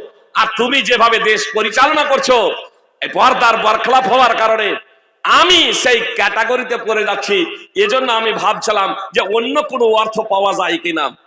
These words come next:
শেষ পর্যন্ত রানী বলল যে, "ঠিক আছে, আগামী কাল থেকে আপনি দেশ পরিচালনা করবেন,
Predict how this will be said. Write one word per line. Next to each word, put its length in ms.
শেষ 340
পর্যন্ত 360
রানী 340
বলল 320
যে, 100
"ঠিক 240
আছে, 460
আগামী 460
কাল 640
থেকে 360
আপনি 600
দেশ 420
পরিচালনা 520
করবেন, 680